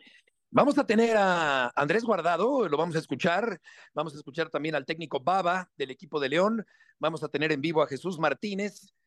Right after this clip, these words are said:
el presidente de León, es decir, el último bloque lo vamos a dedicar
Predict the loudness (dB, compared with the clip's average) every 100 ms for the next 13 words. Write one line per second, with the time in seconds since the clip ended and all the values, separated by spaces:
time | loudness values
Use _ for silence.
0 | _ -14 -6 -6 -2 2 4 6 4 6
1 | 4 2 -2 -8 -16 -6 -6 -2 2 4
2 | 2 0 -4 0 0 0 0 0 0 0
3 | 0 0 0 2 0